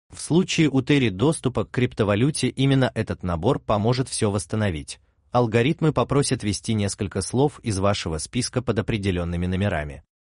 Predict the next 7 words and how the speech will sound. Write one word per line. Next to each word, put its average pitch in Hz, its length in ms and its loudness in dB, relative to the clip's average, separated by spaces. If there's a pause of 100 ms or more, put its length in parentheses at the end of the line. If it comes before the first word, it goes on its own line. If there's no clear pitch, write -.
(260)
после 127 360 2
чего 107 340 2
можно 110 340 2
будет 101 300 0
снова 123 380 0
пользоваться 95 560 -2
кошельком. 71 680 -6